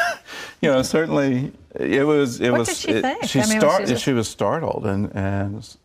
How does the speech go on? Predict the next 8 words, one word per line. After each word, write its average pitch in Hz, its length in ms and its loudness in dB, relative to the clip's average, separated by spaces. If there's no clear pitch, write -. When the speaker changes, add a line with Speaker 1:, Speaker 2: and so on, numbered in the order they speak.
Speaker 1:
and 104 680 -2
immediately 131 580 2
thought 113 320 0
about, 101 300 0
"Okay, 104 340 0
God's 104 360 -2
preparing 101 580 -4
me 104 360 -4